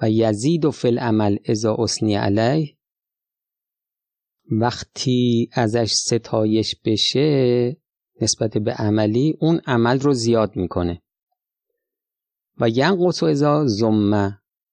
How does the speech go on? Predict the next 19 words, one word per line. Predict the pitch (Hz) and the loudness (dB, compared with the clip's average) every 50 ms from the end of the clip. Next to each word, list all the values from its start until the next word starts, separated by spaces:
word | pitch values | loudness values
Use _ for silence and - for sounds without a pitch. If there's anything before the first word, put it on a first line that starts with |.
| _ _ _ - | _ _ _ -4
اما | - 113 113 120 120 123 | -2 0 2 2 2 2
اگر | 123 120 120 120 117 | 2 2 0 0 2
مذمت | 113 110 107 107 98 104 104 101 104 107 104 101 101 - - - - | 2 2 2 0 0 0 0 2 2 2 0 0 -2 -4 -8 -8 -4
بشه | 110 101 - - - 117 107 113 123 131 135 | -4 -4 -2 -2 -2 0 0 2 0 0 -2
در | 135 127 113 107 | -2 -2 -2 0
مورد | 104 104 101 98 98 98 101 107 | 0 0 0 0 0 0 -2 -2
عملی، | 107 104 95 95 98 95 95 95 101 104 117 135 147 156 165 - _ _ _ _ _ _ _ | -2 -2 0 0 0 0 -2 0 0 0 0 0 0 -2 -4 -8 _ _ _ _ _ _ _
مذمتش | - 110 107 98 98 104 104 101 101 - - - 95 - - | -4 -2 0 0 2 2 2 0 0 -2 -2 -4 -4 -4 -4
کنن، | - - 101 98 101 110 120 139 170 175 - _ _ _ _ - | -4 -4 -2 0 0 0 0 0 -2 -4 -6 _ _ _ _ -6
کمش | - 123 113 107 104 92 - - - _ _ - | -2 0 0 0 0 -2 -4 -10 -14 _ _ -4
می‌کنه. | 104 95 - 101 98 98 98 95 95 107 - _ _ _ _ _ _ _ _ _ _ _ _ _ _ _ _ _ _ _ _ _ _ _ _ _ _ _ _ _ _ _ _ _ _ _ _ _ _ _ _ _ _ _ | -4 -2 -2 -2 0 0 0 -2 -4 -6 -10 _ _ _ _ _ _ _ _ _ _ _ _ _ _ _ _ _ _ _ _ _ _ _ _ _ _ _ _ _ _ _ _ _ _ _ _ _ _ _ _ _ _ _
یعنی | - 117 110 110 107 107 104 104 113 127 | -4 -2 0 0 2 2 2 2 2 0
با | 127 113 107 107 117 113 107 104 | -2 -4 -4 0 2 2 2 2
حرف | 98 - 120 127 139 147 - 117 - 151 | 0 -2 0 0 0 0 -2 -2 -2 -2
مردم | 131 123 117 113 104 104 104 101 98 101 123 123 117 107 92 82 87 - _ _ _ | 0 2 2 2 0 0 0 0 -2 0 0 0 2 0 0 -4 -6 -12 _ _ _
زیاد | - 120 104 98 104 104 107 107 117 131 - - | -4 -2 0 2 2 4 4 4 2 2 0 0
می‌کنه | 175 165 156 - 147 147 143 139 135 131 - | -2 -2 0 0 0 2 2 4 2 2 2
عمل | 160 127 120 117 117 113 113 113 | 0 0 2 2 2 2 2 2
رو، | 113 117 117 113 113 113 - | 2 2 2 0 0 -2 -6